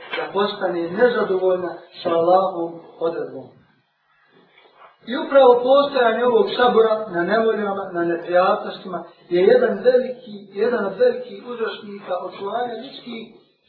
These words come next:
života. Onda, kada se kod muslimana, kod vjernika, požeste njegove nevolje, njegova iskušenja,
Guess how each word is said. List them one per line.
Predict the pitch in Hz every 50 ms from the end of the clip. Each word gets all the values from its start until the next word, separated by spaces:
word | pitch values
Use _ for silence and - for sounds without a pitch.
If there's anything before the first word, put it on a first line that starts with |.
| - 160
života. | 175 202 185 214 214 220 226 214 - - - - - - - - _ _ _ _ _ _ _ _ _ _ _ _ _ _ _ _ _ _ _ _ _ _ _ _ _ _ _ _ _ -
Onda, | 220 233 233 226 220 214 208 - - - - - - _ _ _ _ -
kada | 196 196 190 196 190 185 - 185
se | 185 160 -
kod | 180 170 170 - - - _
muslimana, | 190 185 170 165 - 175 165 160 160 160 175 185 190 185 180 175 170 -
kod | - 165 156
vjernika, | 165 190 196 185 180 - 160 - - - 170 - - -
požeste | 190 202 202 196 202 185 170 - - - 165 160
njegove | 175 185 185 175 170 165 160
nevolje, | 160 170 175 170 160 156 - - - - _ _ _ _ _ _ _ _ _ _ _ _ _ _ _ _ _ _ _ _ _
njegova | 147 170 202 202 190 196 185
iskušenja, | 170 - - - - - - 185 196 220 226 226 220